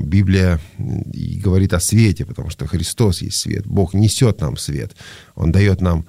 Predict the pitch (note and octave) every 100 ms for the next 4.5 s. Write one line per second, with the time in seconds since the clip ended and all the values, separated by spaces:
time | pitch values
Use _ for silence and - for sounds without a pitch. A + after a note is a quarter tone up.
0 | _ - - G#2 F2 - D3 D2+ G#2+ F#2+
1 | D2 - _ _ _ _ F#2+ A2 F#2 G#2
2 | G2 - G2 G2+ F#2 D#2+ - _ _ _
3 | _ _ _ - - F2 E2+ F#2 F2+ C3
4 | B2 - F#2+ -